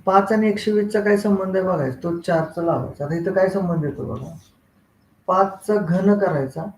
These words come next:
त्यातनं पाच वजा केलं, म्हणजे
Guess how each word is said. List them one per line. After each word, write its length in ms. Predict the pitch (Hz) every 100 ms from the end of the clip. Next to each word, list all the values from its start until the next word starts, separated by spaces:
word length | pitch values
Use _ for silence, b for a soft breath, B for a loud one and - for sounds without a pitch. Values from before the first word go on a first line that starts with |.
| _ _ 170
त्यातनं 360 | 170 170 175
पाच 280 | 175 165 151
वजा 280 | 135 123 123
केलं, 220 | 123 - - _ _ _ _ _ _ _ _ _ _ _ _ _ _ _ _ _ _ _ _ _ _ _ _ _ -
म्हणजे 160 | 151